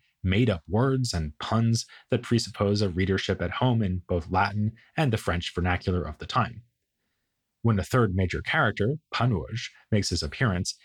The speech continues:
he introduces himself in a whole series of languages, or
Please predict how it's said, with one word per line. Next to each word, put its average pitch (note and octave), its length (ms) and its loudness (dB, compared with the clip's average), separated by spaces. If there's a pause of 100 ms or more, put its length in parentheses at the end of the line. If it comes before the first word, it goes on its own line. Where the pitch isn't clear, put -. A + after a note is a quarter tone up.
(140)
he D#3 160 2
introduces D#3 520 2
himself G#2 480 0
in A#2 100 4
a A2 80 2
whole D3 180 2
series - 480 0
of E2 80 -6
languages, D#2 640 -6
or E2+ 300 -4